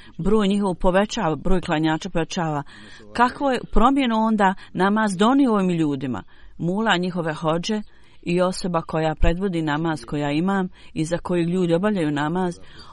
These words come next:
oni samo pou-, poučavaju lekciju mržnje. Šta drugo, e, ih oni uči? Iz tog razloga, uprkos njihovog po-, porasta broja ovih klanjača, uprkos toga,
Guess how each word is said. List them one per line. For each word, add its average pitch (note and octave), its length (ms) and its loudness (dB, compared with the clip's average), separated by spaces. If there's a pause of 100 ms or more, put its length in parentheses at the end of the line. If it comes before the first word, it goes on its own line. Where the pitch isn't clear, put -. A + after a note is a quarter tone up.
oni F#3 360 0
samo B3 300 0
pou-, G3 600 6
poučavaju G3+ 640 2
lekciju F#3+ 680 0 (140)
mržnje. F#3+ 500 -2 (480)
Šta - 220 0
drugo, G3 360 0 (240)
e, D3 120 -4
ih D#3 120 -8
oni D3+ 200 0
uči? - 280 -6
Iz - 200 -8
tog B3 200 -4
razloga, G3 680 -2 (400)
uprkos A#3 540 -6
njihovog G#3 420 -2 (160)
po-, - 160 -2 (120)
porasta G#3+ 500 4
broja F3+ 400 0
ovih D3 240 -4
klanjača, C#3 720 -8 (420)
uprkos A#3+ 540 -8
toga, G3+ 400 -2